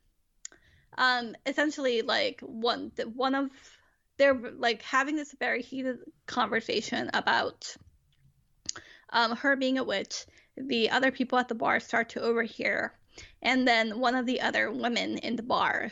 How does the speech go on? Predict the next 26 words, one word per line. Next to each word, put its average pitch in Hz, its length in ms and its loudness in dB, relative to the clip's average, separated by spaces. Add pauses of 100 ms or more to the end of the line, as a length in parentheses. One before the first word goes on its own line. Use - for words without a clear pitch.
who 208 300 4
I 233 120 0
think 330 320 2
is 403 160 2
sup-, - 360 -4 (300)
also 233 400 4
supposed - 600 -2
to 240 80 -6
be 185 500 4 (400)
a - 140 6
witch, - 580 0 (520)
says, 247 380 2 (220)
Oh, 240 260 4
she's 277 460 -2
the 247 120 -2
one, 226 500 0 (320)
um, 202 400 0 (360)
she's 294 240 2
the - 100 4
witch 117 340 2
who - 200 -6
is 240 140 -6
responsible 226 840 0
for 202 760 4 (380)
the - 100 4
deaths 220 600 -2